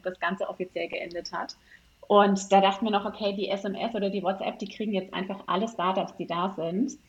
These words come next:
Ähm, natürlich gehen wir da noch hin. <laughs> Und dann, äh, ja, es gab auch tatsächlich nur diesen einen Preis, diesen einen Award, ähm, äh, verbunden mit einer Wildcard, äh, von Seven Accelerator.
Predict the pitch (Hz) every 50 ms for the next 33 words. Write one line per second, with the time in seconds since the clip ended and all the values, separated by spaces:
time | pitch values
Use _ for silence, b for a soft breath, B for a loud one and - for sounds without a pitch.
0 | b b b b b b - 175 180 180 180 175 180 180 - - - - 175 175
1 | - - 214 214 208 202 - - 180 170 170 170 147 170 170 160 165 - - 175
2 | 151 139 - 180 185 - _ - - - 247 254 247 - - - - 269 262 262
3 | 254 214 208 220 262 285 233 - - 208 196 202 196 208 202 B B B B B
4 | B B 262 226 220 - - 240 - 220 240 - 262 254 - 269 262 277 277 269
5 | 254 247 247 247 214 - - - 180 208 240 302 294 277 233 233 247 285 285 -
6 | 247 254 214 - - - - 233 254 254 254 226 208 214 220 240 262 254 - -
7 | - - 208 208 208 214 214 226 226 233 233 233 - b b b b b b b
8 | - 208 208 - 214 196 - 214 240 247 254 247 233 226 214 208 - 208 202 196
9 | 175 180 185 202 240 - - 233 214 202 208 208 208 - - - - - 190 196
10 | 196 - - 208 202 202 - 208 196 214 208 190 196 196 - - 202 190 190 190
11 | 175 180 202 220 - 233 233 240 247 269 277